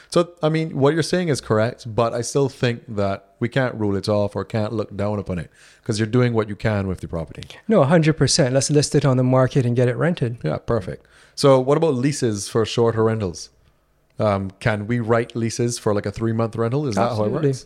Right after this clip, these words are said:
Speaker 2: Absolutely, yeah.
Speaker 1: So the
Speaker 2: And
Speaker 1: lease is kinda not here or there, but you can make changes. You can facilitate different needs, different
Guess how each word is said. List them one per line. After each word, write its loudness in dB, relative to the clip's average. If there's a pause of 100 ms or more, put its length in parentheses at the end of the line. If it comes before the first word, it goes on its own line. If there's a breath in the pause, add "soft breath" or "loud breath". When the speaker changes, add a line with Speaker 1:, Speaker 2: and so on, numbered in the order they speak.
Speaker 2:
Absolutely, -2
yeah. 0 (260)
Speaker 1:
So 2
the 4
Speaker 2:
And 2
Speaker 1:
lease 2
is 0
kinda 2 (180)
not 2
here 2
or 2
there, 4
but -2
you 0
can -2
make -2
changes. -2
You -4
can -6
facilitate -2 (340 loud breath)
different 0
needs, -2
different -4